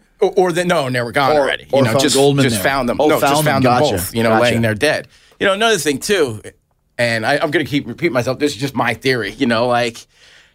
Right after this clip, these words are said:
Speaker 1: like, what person's gonna go there, kill someone, and leave your kids upstairs,
Speaker 2: Mm.
Speaker 1: you know, to find your mother like that? You know, their, their heads are messed up forever now,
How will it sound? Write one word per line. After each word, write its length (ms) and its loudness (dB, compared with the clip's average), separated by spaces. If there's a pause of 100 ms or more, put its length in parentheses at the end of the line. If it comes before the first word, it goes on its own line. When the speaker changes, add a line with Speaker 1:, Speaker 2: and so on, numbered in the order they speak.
(260)
Speaker 1:
like, 320 -4 (240)
what 280 -4
person's 360 -2
gonna 120 -6
go 320 0
there, 280 -4 (500)
kill 240 0
someone, 200 -4
and 80 -2
leave 140 -2
your 100 -4
kids 540 -4
upstairs, 680 -6
Speaker 2:
Mm. 360 -2
Speaker 1:
you 120 4
know, 260 2
to 160 -4
find 300 -2
your 100 0
mother 220 2
like 180 -2
that? 200 -2
You 60 -2
know, 160 0
their, 120 -2
their 320 -2
heads 240 -2
are 60 -2
messed 240 -4
up 120 -2
forever 360 -2
now, 240 -2